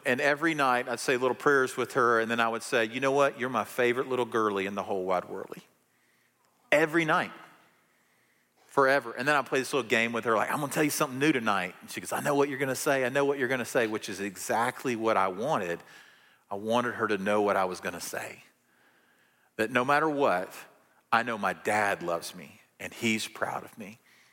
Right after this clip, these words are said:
Because I was trying to connect that to the heart of God. That no, you don't have to do anything for dad to love you. You don't have to do anything to get my approval.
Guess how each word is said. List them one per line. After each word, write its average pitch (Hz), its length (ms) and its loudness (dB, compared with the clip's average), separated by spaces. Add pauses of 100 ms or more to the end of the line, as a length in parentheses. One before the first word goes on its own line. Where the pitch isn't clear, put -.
(100)
Because 123 200 -2
I 127 60 6
was 117 140 -2
trying 147 240 0
to 135 80 -6
connect 139 580 -2
that 98 360 0
to 113 100 -8
the 107 60 -4
heart 107 320 -2
of 90 120 -10
God. - 420 -4 (440)
That 120 60 -8
no, 127 180 -2 (260)
you 147 100 4
don't 208 140 4
have - 240 0
to - 100 -2
do 143 360 0
anything 95 380 -4
for - 100 -12
dad 95 240 0
to 87 80 -8
love 90 280 0
you. - 140 -16 (300)
You 123 80 0
don't 156 100 0
have 165 140 -2
to 247 100 -2
do 135 300 4
anything 95 460 -4
to - 120 -14
get 110 180 -4
my 92 160 -2
approval. - 560 -6